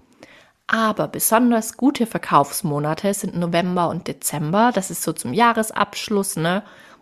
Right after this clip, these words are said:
Dann sind die Leute so ein bisschen in, in Spenderlaune, in, in Kauflaune. Und im August, weil da halt Ferienzeit ist und alle irgendwie Zeit und Bock haben.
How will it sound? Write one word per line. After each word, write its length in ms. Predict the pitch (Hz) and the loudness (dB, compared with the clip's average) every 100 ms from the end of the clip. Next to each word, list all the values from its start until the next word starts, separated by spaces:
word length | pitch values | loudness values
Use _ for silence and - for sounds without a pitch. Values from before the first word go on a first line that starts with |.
| - | -6
Dann 120 | 165 | -4
sind 200 | - 165 | -2 0
die 80 | 156 | 2
Leute 260 | 143 147 | 2 0
so 100 | - | -4
ein 80 | 160 | -4
bisschen 300 | 165 - 151 | -4 -2 -2
in, 260 | - 131 - - _ _ - | -2 -4 -6 -10 _ _ -8
in 80 | |
Spenderlaune, 920 | 160 - 196 226 226 208 196 196 196 185 | -8 0 2 6 6 6 6 4 2 0
in, 180 | 143 - - | -4 -8 -10
in 240 | - 165 - | -6 -6 -8
Kauflaune. 960 | - - 208 226 - 220 214 214 214 220 220 _ _ _ _ _ - | -8 2 4 4 2 4 4 4 2 -2 -6 _ _ _ _ _ 2
Und 260 | 220 220 | 2 2
im 180 | - 190 - | 0 -2 4
August, 760 | 175 170 170 196 - - - - - | 4 4 4 2 2 -6 -14 -12 -4
weil 120 | 147 | 0
da 220 | 160 185 | 2 2
halt 160 | 190 165 | 2 0
Ferienzeit 880 | - 220 226 175 156 - 151 147 | 2 4 4 2 -2 -4 -2 -2
ist 140 | - - | -4 -6
und 80 | - | -2
alle 240 | 170 175 | 2 2
irgendwie 320 | 170 175 175 | 0 -2 -4
Zeit 340 | 175 - 185 185 | -6 -4 -2 -2
und 160 | 180 | -6
Bock 240 | - 190 - | -6 -6 -4
haben. 320 | 98 - | -6 -6